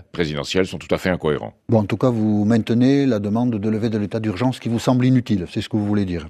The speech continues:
Speaker 1: Elle est inutile à condition qu'on donne de la substance et qu'on applique clairement la loi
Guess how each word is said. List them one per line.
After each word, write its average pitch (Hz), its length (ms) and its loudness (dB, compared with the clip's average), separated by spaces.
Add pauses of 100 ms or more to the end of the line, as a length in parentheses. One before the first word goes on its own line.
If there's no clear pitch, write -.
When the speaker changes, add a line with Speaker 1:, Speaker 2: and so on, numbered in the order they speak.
(180)
Speaker 1:
Elle 110 120 4
est 131 120 2
inutile 139 420 2 (120)
à 143 80 -4
condition 143 500 -6
qu'on 110 140 -4
donne 113 140 2
de 107 60 4
la 92 120 2
substance 127 480 0
et 98 60 -4
qu'on 92 120 0
applique 92 380 -2
clairement 120 440 0
la 98 120 2
loi 98 320 4